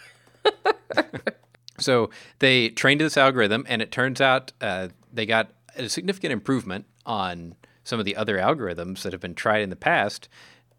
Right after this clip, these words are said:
Speaker 2: And this is a complex language problem. If you can solve this, you can solve a lot of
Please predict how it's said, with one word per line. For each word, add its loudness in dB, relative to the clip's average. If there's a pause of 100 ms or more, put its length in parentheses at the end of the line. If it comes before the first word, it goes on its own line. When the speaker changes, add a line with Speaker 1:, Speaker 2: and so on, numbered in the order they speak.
(100)
Speaker 2:
And -10 (280)
this -8
is -10
a -6 (140)
complex 0
language -4
problem. -8
If -12
you -4
can -6
solve 2
this, -2
you -8
can -8
solve 0
a -6
lot 2
of -14